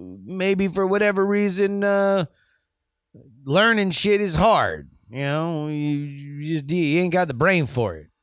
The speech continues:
Dad was kind of a dummy. <laughs> Your, your mom's kind of stupid.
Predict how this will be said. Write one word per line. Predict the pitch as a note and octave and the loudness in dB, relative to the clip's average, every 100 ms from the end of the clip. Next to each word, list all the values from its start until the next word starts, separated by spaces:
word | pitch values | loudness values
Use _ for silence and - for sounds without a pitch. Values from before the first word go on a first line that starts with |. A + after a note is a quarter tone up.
| _ _ _ _ _ _ _ _ _ E2 | _ _ _ _ _ _ _ _ _ -4
Dad | G2+ D#3+ F3 | 2 2 2
was | D#3+ | 0
kind | - E3 | 0 0
of | D#3+ | 0
a | |
dummy. | C3 G2 E3+ F3 F3+ D3 - F#3+ | -2 2 2 2 0 -2 -2 -4
<laughs> | - - | -2 -2
Your, | F3 A#2+ | 0 -2
your | G#2 G#2 | -4 -8
mom's | G2+ B2+ E3+ E3 | -4 0 0 -2
kind | - E3+ | -4 -4
of | E3 | -4
stupid. | - F3 F3 - F3+ | -4 -4 -4 -2 -4